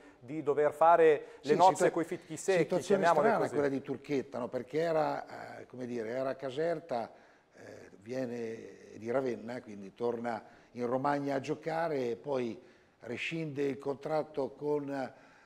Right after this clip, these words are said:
Speaker 2: a Imola e, e torna a Foggia.
Speaker 1: Certo.
Speaker 2: Eh, lo avranno certamente convinto con,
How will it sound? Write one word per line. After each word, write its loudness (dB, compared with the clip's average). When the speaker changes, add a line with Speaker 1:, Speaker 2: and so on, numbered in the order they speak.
Speaker 2:
a -4
Imola 0
e, -8
e -14
torna 0
a 2
Foggia. -6
Speaker 1:
Certo. -2
Speaker 2:
Eh, -20
lo -4
avranno 2
certamente -2
convinto -2
con, -4